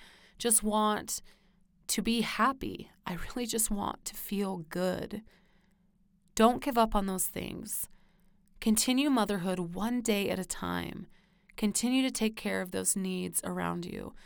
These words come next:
Continue to be kind. Continue to focus on saving that dollar at a time, releasing and letting go that one pound at a time,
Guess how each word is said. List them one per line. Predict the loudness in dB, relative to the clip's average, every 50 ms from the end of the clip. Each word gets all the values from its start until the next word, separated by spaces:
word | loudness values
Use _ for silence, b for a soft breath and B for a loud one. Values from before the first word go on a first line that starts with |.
| B B B
Continue | -4 -2 0 0 0 0 0 0
to | 0
be | -2 -4 -6
kind. | -6 -6 -4 -2 0 2 2 2 0 0 0 -2 -4 b b b b b b b b -8
Continue | -6 -4 -4 -2 -2 -2 -2 -2 -2 -2 -2 -2 -2 -2 -4 -4 -8 B B B -20 -10 -6
to | -6 -6
focus | 0 2 2 2 4 2 -2 -2 -2
on | -2 -2 0
saving | 0 2 2 4 4 2 2 2 2 2
that | 2 2 0
dollar | 0 0 2 2 4 4 2 2
at | 2
a | 0
time, | -2 -2 -2 -2 -2 -2 -2 -4 -4 -6 -8 -10 b b b b b b b _
releasing | -4 -2 2 2 4 4 4 2 2 2 2 2 2 0 0
and | 0 0
letting | 2 2 2 2 2
go | 4 4 4 4
that | 4 4 2 2 0
one | 0 -2 -2 -2 -2
pound | -2 -2 -2 -2 0 -2
at | -2 -2
a | -2 -4
time, | -4 -4 -2 -2 -2 -2 -2 -4 -4 -6 -8